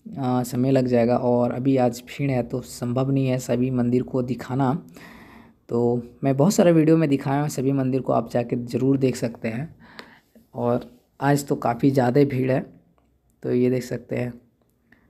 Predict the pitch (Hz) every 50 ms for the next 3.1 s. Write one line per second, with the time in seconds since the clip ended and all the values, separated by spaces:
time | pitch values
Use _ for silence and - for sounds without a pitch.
0 | _ _ - 131 131 131 135 131 131 131 139 143 147 143 143 - - - _ _
1 | _ - 131 127 127 127 - - - _ _ _ _ _ _ _ _ _ _ _
2 | - 123 123 127 131 143 147 143 147 175 196 190 180 175 165 170 170 170 - -
3 | 139 135